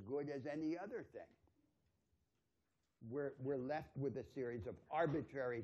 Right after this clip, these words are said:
choices or commitments. That is the most radical form of nihilism. And that's not a religion, not even in the, in the loose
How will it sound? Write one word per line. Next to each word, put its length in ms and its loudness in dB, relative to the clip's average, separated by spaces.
choices 480 -2
or 80 -4
commitments. 580 -8
That 260 6
is 140 2
the 120 0
most 280 0
radical 580 0
form 240 -4
of 140 -10
nihilism. 320 -6
And 160 -2
that's 240 4
not 320 8
a 60 10
religion, 500 0
not 340 2
even 320 2
in 160 0
the, 140 -2
in 120 0
the 80 -2
loose 400 0